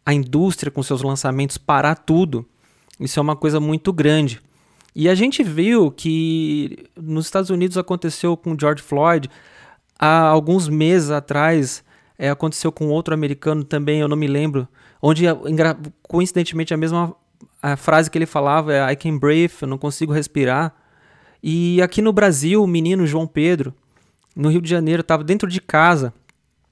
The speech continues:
é, da casa dos primos, jogando videogame, uma casa, meu, o menino, eu não tenho certeza, mas o menino era até evangélico, sabe?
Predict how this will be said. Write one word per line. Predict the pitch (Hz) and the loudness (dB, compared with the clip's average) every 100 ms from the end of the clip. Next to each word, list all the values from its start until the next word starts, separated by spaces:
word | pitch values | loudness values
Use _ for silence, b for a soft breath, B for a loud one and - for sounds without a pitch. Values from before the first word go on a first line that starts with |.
| _ - | _ -10
é, | 143 135 131 | -2 0 0
da | 135 | 0
casa | 151 151 | 0 0
dos | 151 - | -2 -6
primos, | - 170 185 151 - - b b b b b - | 0 2 2 0 -4 -14 b b b b b -4
jogando | 139 156 175 190 | -2 0 2 2
videogame, | 151 175 185 151 147 175 160 | 0 2 2 2 0 2 0
uma | 135 147 | -2 -4
casa, | - 160 170 170 175 143 139 - 151 156 160 156 | -2 2 2 2 -4 -6 -14 -20 -20 -20 -10 -2
meu, | 160 | 0
o | 143 | 2
menino, | 165 185 196 190 151 160 | 2 2 2 0 -2 -10
eu | 156 | -6
não | 175 185 | -4 -2
tenho | 180 | -2
certeza, | 170 180 170 170 165 | 0 -2 0 -2 -2
mas | 151 | -2
o | 156 | -4
menino | 165 170 180 | -2 -2 -2
era | 165 | -4
até | 160 175 | -4 -4
evangélico, | 175 180 139 123 147 160 131 120 | -2 -2 -2 0 0 -2 -4 -8
sabe? | - 135 | -6 -6